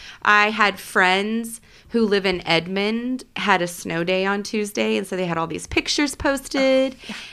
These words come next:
Speaker 1: And then I had talked to my dad on Tuesday, who lives south of Norman, and he was like, "Oh, the snow." He's like, "What do you guys, how much do you have?" And I go, "We got
Speaker 2: Zero.
Speaker 1: rain."
Speaker 2: <laughs>
Speaker 1: And he was like, "What?" He could
Speaker 2: Yeah.
Speaker 1: not believe it.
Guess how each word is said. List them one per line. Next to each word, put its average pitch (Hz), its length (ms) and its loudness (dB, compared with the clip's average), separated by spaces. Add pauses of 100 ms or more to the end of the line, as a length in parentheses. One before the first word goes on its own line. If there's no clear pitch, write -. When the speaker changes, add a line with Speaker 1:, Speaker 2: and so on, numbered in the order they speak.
Speaker 1:
And 202 200 0
then 185 200 4
I 180 60 4
had 185 180 0
talked - 240 -4
to 185 60 -8
my 170 120 -2
dad 254 300 4
on 254 160 0
Tuesday, 247 480 -2
who 226 160 2
lives 175 240 -2
south 175 300 0
of 175 100 -4
Norman, 202 600 -2 (440)
and 170 540 0
he 180 160 -2
was 170 140 -4
like, 165 140 -4
"Oh, 466 220 2
the 208 80 -2
snow." 254 260 -6
He's 226 220 -4
like, 220 180 -4
"What 277 80 4
do 339 60 6
you 359 60 4
guys, 349 200 2
how 285 140 -2
much 294 200 -4
do 311 80 -2
you 320 140 2
have?" 254 240 0
And 202 100 -2
I 190 40 -2
go, 170 340 0 (260)
"We 170 140 -2
got 160 220 2
Speaker 2:
Zero. 131 260 -4
Speaker 1:
rain." 175 600 -2 (200)
Speaker 2:
<laughs> 240 100 -6 (280)
Speaker 1:
And 196 120 -2
he 190 100 2
was 185 120 -4
like, 190 120 -2
"What?" 127 720 -2 (220)
He 220 160 2
could 233 160 4
Speaker 2:
Yeah. 240 80 4
Speaker 1:
not 226 140 0
believe 202 400 2
it. 151 240 0